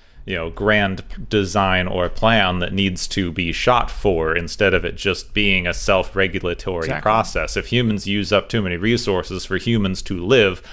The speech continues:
Speaker 1: all the humans go away and things rebalance from
Speaker 2: Uh,
Speaker 1: there.
Speaker 2: we have a v-, a radically different planet, but it continues on. 'Cause the, the planet itself, it doesn't care, you know, if we, uh, exist or not. We care if we exist or not, but it is not going to be,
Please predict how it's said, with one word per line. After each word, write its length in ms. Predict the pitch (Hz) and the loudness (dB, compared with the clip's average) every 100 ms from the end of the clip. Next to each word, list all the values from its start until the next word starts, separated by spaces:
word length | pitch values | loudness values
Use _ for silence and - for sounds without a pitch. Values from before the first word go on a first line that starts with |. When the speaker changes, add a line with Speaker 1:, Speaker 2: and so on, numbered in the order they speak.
| - - | -20 -2
Speaker 1:
all 220 | 107 107 | 2 2
the 80 | 92 | 0
humans 460 | 87 135 131 107 90 | 0 2 2 0 2
go 180 | 104 92 | 4 4
away 460 | 87 87 87 90 | 4 4 4 2
and 180 | 95 87 | 0 0
things 280 | 101 98 82 | 0 0 0
rebalance 600 | 95 92 98 92 90 - | -2 2 2 2 0 -2
from 140 | 117 | -2
Speaker 2:
Uh, 40 | 113 | 4
Speaker 1:
there. 120 | 110 | 6
Speaker 2:
we 60 | 123 | 6
have 100 | 117 | 4
a 80 | |
v-, 120 | 107 131 | 0 -2
a 60 | 143 | 2
radically 360 | 135 139 127 131 | 4 4 4 2
different 300 | 127 120 110 | 2 0 2
planet, 360 | 185 139 113 - | 4 4 4 2
but 100 | 120 | 2
it 220 | 127 - | 2 0
continues 480 | 127 123 120 110 110 | -2 0 0 0 2
on. 380 | 123 113 - 131 _ _ _ | 2 0 -8 -14 _ _ _
'Cause 180 | 123 110 | -16 -8
the, 160 | 117 | -6
the 120 | 113 117 | -6 0
planet 360 | 185 147 123 | 4 4 2
itself, 540 | 113 - 226 123 - - _ _ | 0 2 4 4 0 -14 _ _
it 240 | 220 175 - _ - | -4 -4 -6 _ -4
doesn't 400 | 143 143 120 113 | 2 2 2 -4
care, 600 | - 139 107 - - - _ _ | -2 0 0 -2 -8 -14 _ _
you 140 | - 131 | -10 -8
know, 140 | 104 101 | -8 -4
if 80 | |
we, 160 | 123 113 | 0 2
uh, 60 | 113 | 2
exist 420 | 117 110 113 - | 2 2 2 0
or 80 | 101 | -2
not. 420 | 113 104 - - _ _ _ _ | 0 -2 -6 -16 _ _ _ _
We 140 | 240 339 | -2 2
care 420 | 151 107 95 101 | 2 2 0 -2
if 140 | 123 117 | -2 2
we 100 | 104 | 0
exist 360 | 98 113 - | 2 0 0
or 60 | 104 | -2
not, 300 | 101 98 - | 0 -2 -2
but 140 | 107 | -4
it 80 | 113 | 2
is 180 | 123 107 | 2 4
not 240 | 120 117 | 2 2
going 280 | - 120 113 | 2 2 0
to 60 | 107 | -2
be, 340 | 110 107 101 | -2 -2 -4